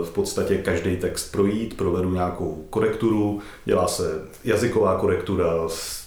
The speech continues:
v podstatě se tam opravujou typografické věci, takový ty, eh, složitější chyby, který třeba každý z redaktorů, eh, neví nebo nezná ty pravidla. Eh, tím si trošku usnadníš práci pro ten, pro ten následující zlom.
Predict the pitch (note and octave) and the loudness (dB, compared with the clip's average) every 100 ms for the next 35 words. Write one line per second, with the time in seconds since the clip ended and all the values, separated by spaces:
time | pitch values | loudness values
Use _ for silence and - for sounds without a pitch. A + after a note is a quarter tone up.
0 | - - G#2 - D3+ D3 G2 F2 F2+ E2+ | -18 -10 -6 -2 -2 -2 -2 -2 -2 -2
1 | F2 E2+ F2 E2+ E2+ - - - - G#2 | -2 0 2 2 0 -6 -14 -8 -2 2
2 | G#2+ F#2+ F#2 - - F#2 E2+ E2+ - F2 | 4 2 2 -2 -2 0 2 0 2 2
3 | E2 D#2+ - F#2 - F2 D#2+ F2+ E2 - | 2 0 -4 -8 -4 -4 -4 -2 -2 -4
4 | - - - - F#2 E2 D#2 D#2 - - | -10 -18 -12 -4 -2 -2 -2 -4 -6 -8
5 | - G#2+ G2 G2+ F2+ G2 F#2 F#2 F2 E2+ | 0 2 2 0 0 -2 -2 -2 -2 -2
6 | - E2+ E2 E2+ E2 E2 F2 F2 F2 F2 | -2 -2 -4 -2 -2 0 0 0 0 2
7 | F2 F2 F#2 E2+ E2+ - - - - - | 2 2 0 0 -4 -8 -16 -18 -14 -8
8 | E2+ D#2+ D#2+ E2+ - F#2+ G2 G#2 G2 F#2 | -6 -6 -6 -8 -2 0 2 2 2 2
9 | F2 F2 G2+ G2+ G2 G2 F#2+ F#2+ F2+ F2+ | 0 0 2 2 2 2 2 2 4 2
10 | F2+ - - - - - - E2+ E2+ E2 | 0 -8 -16 -16 -16 -10 -6 -2 -2 -4
11 | - - G#2 A2 A#2 A2+ - A2 - G2+ | -6 -2 0 2 2 2 0 -2 0 2
12 | G2+ G2 F2 F2+ F2 G2+ F#2+ F#2+ F2+ F2+ | 2 0 0 0 0 0 0 0 0 0
13 | F2+ F2+ F#2 F#2+ F2 E2+ G2 F2+ F2+ - | 0 -2 -2 0 0 0 0 0 -2 -2
14 | F2 E2+ E2+ E2 | -2 0 0 -2